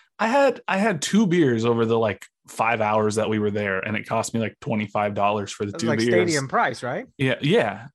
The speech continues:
Speaker 1: Well, and I also had to drive, so I'm like, "I can't sit here and just get shit-faced and then drive forty-five minutes back."
Speaker 2: They were like, "Hope everyone, uh, has a ride home." And it's like, "Yeah, themselves." Like,
Speaker 1: Right.
Speaker 2: come on. This is Kansas.
Speaker 1: Yeah.
Speaker 2: We know everyone's driving drunk.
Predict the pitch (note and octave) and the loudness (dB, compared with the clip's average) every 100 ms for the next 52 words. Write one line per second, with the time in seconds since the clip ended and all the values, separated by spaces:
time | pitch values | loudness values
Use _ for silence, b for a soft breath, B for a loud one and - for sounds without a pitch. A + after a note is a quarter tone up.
0 | - D3+ D#3 D#3+ C#3+ C#3 C3+ A2 G#2 A2+ | -2 0 2 2 2 0 0 -2 -2 -2
1 | A#2 G#2+ A2 A#2 A2+ G#2+ - A#2+ - - | 0 -2 -2 -2 -2 -4 -6 -6 -8 -14
2 | _ _ - - A#2+ A2 G#2 G#2+ - - | _ _ -8 -4 -2 -2 -4 -6 -4 -6
3 | - G#2+ A2 - A2 G#2 G#2+ G#2+ G#2 A2+ | -4 -4 -4 -6 -4 -2 -2 -2 -2 -2
4 | G#2+ A2 G#2 G#2 - - E3 C3 D#3+ _ | -2 -2 -2 -4 -6 -4 -2 -2 -6 _
5 | b b D#3 D3+ D3 C#3 C3 E3 F3 F#3 | b b -4 -2 2 0 0 -2 -2 -4
6 | F#3 F#3 F#3 F3+ F3+ F3+ D#3 D#3+ F3 F3 | -4 -4 -4 -4 -4 -4 -6 -6 -8 -6
7 | F3+ F3+ E3+ F3+ F3+ G#3 - _ _ _ | -2 -2 0 -2 -2 -4 -12 _ _ _
8 | D3 D#3 - C#3+ B2+ C3 F3 A#2+ - B2+ | -12 -10 -6 -6 -4 -4 -4 -4 -12 -10
9 | C3+ C#3 B2 - D#3 C3 A2+ A#2+ - D3 | -8 -8 -10 -4 -2 -2 -6 -14 -12 -4
10 | C3+ B2+ G#2 G2 C#3+ A#2+ - _ _ D#3+ | -2 -2 -2 -4 -6 -10 -16 _ _ -12
11 | C#3 C#3 - D#3+ C#3 B2+ - D#3 C#3 C3 | -10 -10 -2 0 0 0 -2 -6 -4 -2
12 | C3 B2+ B2 A#2+ A#2+ A#2 A#2 A#2 | 0 -2 -4 -2 -2 -2 -8 -10